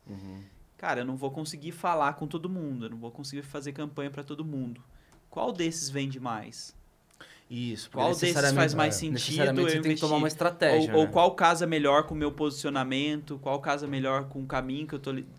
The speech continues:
Speaker 2: direcionando meu produto.
Speaker 1: Uhum.
Speaker 2: Aí entra um, uma linha que é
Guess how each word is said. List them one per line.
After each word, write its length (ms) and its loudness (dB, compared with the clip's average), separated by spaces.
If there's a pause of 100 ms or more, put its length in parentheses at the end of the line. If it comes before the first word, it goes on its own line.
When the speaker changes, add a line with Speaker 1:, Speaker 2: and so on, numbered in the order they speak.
(140)
Speaker 2:
direcionando 520 -6
meu 120 -6
produto. 640 -8 (180)
Speaker 1:
Uhum. 300 0
Speaker 2:
Aí 220 0
entra 340 0
um, 360 -6 (320)
uma 240 -4
linha 360 -4
que 180 -8
é 800 -4